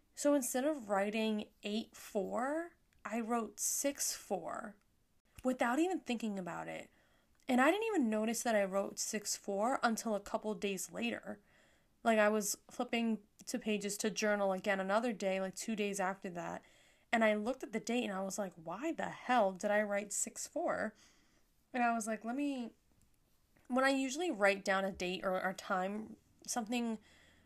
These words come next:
that's very out of nowhere, I usually look to, like,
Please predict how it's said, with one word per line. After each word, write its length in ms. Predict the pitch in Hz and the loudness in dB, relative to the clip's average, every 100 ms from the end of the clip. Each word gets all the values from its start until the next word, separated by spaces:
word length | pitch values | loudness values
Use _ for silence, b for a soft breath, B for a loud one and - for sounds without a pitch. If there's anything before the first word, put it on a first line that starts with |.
| b _ _ _ | b _ _ _
that's 240 | 220 208 202 | 6 8 4
very 420 | 180 196 202 196 190 | 4 4 4 0 2
out 180 | 175 | 2
of 140 | 180 190 | 2 0
nowhere, 500 | 180 180 208 226 233 | 2 4 4 4 4
I 80 | 214 | 2
usually 440 | 208 214 202 214 | 2 -2 -2 -4
look 400 | 202 202 196 - - - - | -4 -4 -6 -12 -16 -10 -8
to, 340 | 208 196 196 | -6 -6 -4
like, 240 | 190 190 | -2 -2